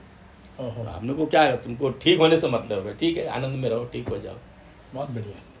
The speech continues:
Speaker 2: तो
Speaker 1: आपकी यात्रा निरंतर ऐसी चलती रहे।
Speaker 2: हाँ।
Speaker 1: और ज़्यादा से ज़्यादा लोगों को काम आए आप।
Speaker 2: हाँ।
Speaker 1: ये हम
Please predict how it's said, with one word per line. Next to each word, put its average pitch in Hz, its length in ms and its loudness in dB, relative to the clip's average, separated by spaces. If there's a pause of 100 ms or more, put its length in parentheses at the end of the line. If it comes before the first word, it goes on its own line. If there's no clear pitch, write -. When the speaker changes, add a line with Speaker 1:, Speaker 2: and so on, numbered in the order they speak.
(560)
Speaker 2:
तो 127 100 -2
Speaker 1:
आपकी 120 340 2
यात्रा 120 300 2
निरंतर 135 400 0
ऐसी 139 240 -2
चलती 117 360 -2
रहे। 113 280 0 (140)
Speaker 2:
हाँ। 107 580 0
Speaker 1:
और 110 60 -6
ज़्यादा 110 320 0
से 127 140 -2
ज़्यादा 127 220 0
लोगों 117 320 0
को 127 140 -6
काम 113 280 0
आए 104 160 -2
आप। 95 180 -8
Speaker 2:
हाँ। 98 640 -2
Speaker 1:
ये 117 320 -4
हम 117 300 -4